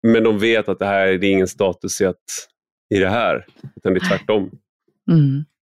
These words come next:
Speaker 2: Nej, precis. Så det lär väl visa sig i de recensioner och texter som boken kommer ge upphov till, vilka som har haft orken att tänka själv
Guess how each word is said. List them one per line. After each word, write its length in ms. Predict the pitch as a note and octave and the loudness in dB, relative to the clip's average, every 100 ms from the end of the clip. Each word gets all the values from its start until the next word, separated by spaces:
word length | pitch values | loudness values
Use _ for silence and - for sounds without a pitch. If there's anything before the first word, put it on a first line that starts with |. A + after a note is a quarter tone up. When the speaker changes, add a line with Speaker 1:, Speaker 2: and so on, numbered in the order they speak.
| - | -6
Speaker 2:
Nej, 300 | F3+ F3+ F#3 | -2 -2 -2
precis. 420 | F#3 - C#3+ C3 | -4 -2 -2 -2
Så 60 | - | 0
det 120 | F#3+ | 2
lär 180 | G#3 G#3 | 2 2
väl 140 | A3 | 2
visa 300 | A3 A#3 A#3 | 2 2 2
sig 360 | G#3 G3+ F#3 B3 C#4 | 0 0 0 2 0
i 40 | G3 | 0
de 180 | F#3 | 2
recensioner 680 | F3 F3 F3 - E3+ D3+ C#3+ | 0 0 -2 0 2 4 4
och 120 | D3+ D#3 | 2 0
texter 380 | D#3 - - | -2 -2 -4
som 420 | D3 - D3 C#3 D3 | -2 0 2 4 4
boken 340 | D3+ C#3 C#3+ | 0 0 0
kommer 280 | E3 D3 D3 | 2 2 4
ge 180 | C#3 C3+ | 2 2
upphov 400 | E3+ - D#3+ D#3+ | 0 0 -2 0
till, 340 | - E3+ C#3 | 0 2 2
vilka 420 | D3+ D3 C3+ C3+ | 2 2 2 -2
som 220 | C#3 D3 C#3+ | 0 0 0
har 180 | C#3+ | 0
haft 360 | C3+ D3 C#3 - | 0 -2 -4 -2
orken 520 | - A#3 - G#3 D3 | 0 0 0 -4 0
att 160 | D3 D3 | 0 0
tänka 400 | F3+ D3 D#3 C#3 | 0 2 4 2
själv 540 | C3+ A3+ F#2 D#3 G#3+ | -2 0 0 2 2